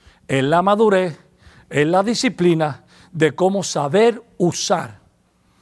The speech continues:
lo que me ha sido entregado de gratis. Si le quiere llamar a eso pagar el precio, llámale pagar el precio.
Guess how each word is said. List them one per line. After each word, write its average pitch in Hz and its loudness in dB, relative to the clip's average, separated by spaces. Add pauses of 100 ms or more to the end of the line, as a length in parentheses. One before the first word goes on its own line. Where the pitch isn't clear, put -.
(140)
lo 135 -2
que 143 -2
me 143 -2
ha 139 -4
sido 151 -2
entregado 139 -4 (760)
de 139 -2
gratis. 127 -10 (1300)
Si 170 2
le 160 0
quiere 233 2
llamar 226 2
a 214 4
eso 220 0
pagar 170 0
el 233 -4
precio, 190 -4 (1000)
llámale 233 0
pagar 175 -2
el 156 -4
precio. 127 -10